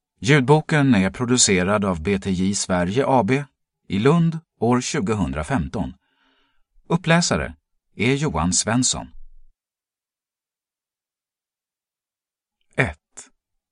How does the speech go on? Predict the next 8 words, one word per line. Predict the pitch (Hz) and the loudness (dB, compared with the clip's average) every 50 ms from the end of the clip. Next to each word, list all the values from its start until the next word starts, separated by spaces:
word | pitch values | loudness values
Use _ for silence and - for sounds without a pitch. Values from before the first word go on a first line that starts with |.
| _ _ _ _ _ _ _ _ _ _ - _ _ _ _ _ _ - | _ _ _ _ _ _ _ _ _ _ -20 _ _ _ _ _ _ -10
Det | - 110 143 151 | -2 2 4 4
var | 139 135 143 147 156 165 160 | 6 8 8 8 8 8 6
inte | 170 160 135 - 131 | 6 4 4 4 2
bara | 123 147 160 135 98 101 104 | 2 2 4 4 4 2 2
Sara | - - - 175 170 135 92 82 92 110 127 | 2 2 2 4 4 2 2 0 0 -2 -2
och | 147 165 | -2 0
Sami | - - - 151 143 170 196 185 143 87 73 69 - - - _ - | 0 2 2 2 2 2 2 2 2 0 -2 -4 -8 -12 -18 _ -8
längre. | - 90 85 71 64 60 60 62 - | -6 -4 -4 -4 -4 -8 -10 -14 -18